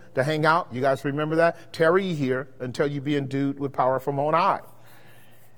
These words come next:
And once they were empowered from on high, they became the vehicle by which those seventeen nations could hear the gospel. Now, were they in unity? Of course they were. They were walking obediently to Jesus. Jesus told them to go there and wait. They did.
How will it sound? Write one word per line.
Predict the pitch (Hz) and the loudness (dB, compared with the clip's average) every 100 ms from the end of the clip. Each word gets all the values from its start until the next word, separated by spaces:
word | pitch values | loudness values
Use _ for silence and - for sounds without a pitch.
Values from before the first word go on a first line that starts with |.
| - - | -16 -6
And | 143 | 4
once | 165 180 - | 6 6 6
they | 196 | 6
were | 190 | 6
empowered | 170 185 185 175 | 6 6 6 6
from | 180 160 | 2 2
on | 160 | 0
high, | 151 196 196 147 | 0 2 2 2
they | 135 160 208 | 4 6 6
became | 214 202 196 175 156 | 0 -2 -2 0 -2
the | |
vehicle | 143 170 233 - 156 | -2 2 2 2 0
by | 139 156 | 2 2
which | 156 175 185 - | 4 4 2 2
those | 165 165 | 2 2
seventeen | - 185 175 - 185 170 | 4 4 2 -2 -2 2
nations | 190 233 - 175 - - - | 2 0 -2 -4 -6 -16 -6
could | 180 | -2
hear | 190 190 | 0 -2
the | 196 | 0
gospel. | 208 208 - - - - - - - - - - - - | 0 -2 -6 -18 -20 -20 -20 -20 -20 -20 -20 -20 -20 0
Now, | 156 | 4
were | 160 202 208 | 8 10 12
they | 214 214 | 12 10
in | - 190 180 | 6 2 4
unity? | 220 233 - 269 - - - - - - - - | 4 4 4 0 -4 -14 -20 -20 -20 -20 -20 -4
Of | 170 | 0
course | - 135 - | 2 2 2
they | 170 | 0
were. | 131 98 - - - - | 0 -2 -4 -18 -16 -2
They | 156 | 2
were | 156 | 4
walking | 139 180 202 202 | 6 6 6 2
obediently | 147 131 185 220 - 208 | 2 0 0 0 0 0
to | 220 208 | 0 0
Jesus. | 190 185 185 156 | 0 -2 -2 -2
Jesus | 131 208 190 196 | 0 0 0 4
told | 214 196 | 4 4
them | 196 | 2
to | 180 | 2
go | 156 202 | 6 8
there | 208 214 | 8 8
and | 214 | 6
wait. | 247 170 190 | 4 4 2
They | 233 | 6
did. | 311 370 330 - | 6 6 2 -2